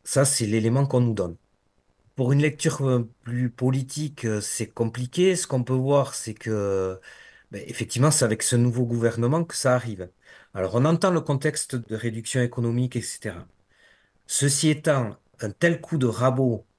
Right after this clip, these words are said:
sur le F S E R, ce n'est jamais arrivé dans l'histoire de quarante ans de F S E R. Jamais. Chaque année, on négocie. Chaque année, on discute avec le ministère. Chaque année, on fait un travail de lobbying auprès des parlementaires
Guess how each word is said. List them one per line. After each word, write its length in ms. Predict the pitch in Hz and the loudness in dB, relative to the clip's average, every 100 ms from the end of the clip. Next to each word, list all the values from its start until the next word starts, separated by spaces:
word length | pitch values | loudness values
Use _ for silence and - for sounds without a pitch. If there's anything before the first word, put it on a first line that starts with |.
| - | -14
sur 240 | - 104 | -10 -4
le 160 | 101 101 | 0 0
F 120 | 110 | 0
S 180 | 113 139 | -4 0
E 140 | 165 | 2
R, 180 | 190 - - | 0 -6 -12
ce 180 | - 107 | -8 -2
n'est 320 | 123 180 - | 0 0 -2
jamais 640 | - 92 101 113 143 196 - | -10 -4 0 2 2 0 -2
arrivé 380 | - - 104 135 | -12 -8 -4 0
dans 140 | 110 | 0
l'histoire 580 | 104 98 - 151 175 135 | 0 -2 0 2 2 -2
de 100 | 95 | -8
quarante 440 | - 107 120 117 | -6 -4 -2 0
ans 80 | 160 | 0
de 140 | 135 123 | 0 -2
F 100 | 131 | -4
S 180 | - | -6
E 60 | 117 | -8
R. 160 | - - _ _ | -10 -16 _ _
Jamais. 480 | 90 92 131 143 - _ _ - - - - - | -4 2 4 4 2 _ _ -20 -18 -18 -20 -6
Chaque 340 | - 165 160 | 0 2 4
année, 440 | 156 156 180 185 185 - | 4 4 4 2 -4 0
on 100 | 127 | 2
négocie. 500 | 135 127 123 - 90 | 4 2 0 -2 -4
Chaque 280 | - 131 127 | -2 0 2
année, 160 | 135 139 | 2 2
on 100 | 131 | 0
discute 460 | 123 - - 123 | -2 -4 -4 0
avec 180 | 120 117 | 0 2
le 100 | 120 | 0
ministère. 540 | 120 120 120 - 98 | 2 0 -2 -4 -4
Chaque 280 | - 120 123 | -2 0 2
année, 240 | 127 131 135 | 2 2 0
on 100 | 123 | -2
fait 160 | 123 | -2
un 80 | 110 | -6
travail 320 | - 120 120 | -2 0 0
de 120 | 113 | 0
lobbying 440 | 110 110 110 113 113 | -2 -4 -4 -4 -4
auprès 300 | 107 - 104 | -4 -6 -4
des 120 | 104 | -2
parlementaires 760 | 104 110 110 113 107 127 131 | -2 0 0 0 2 2 2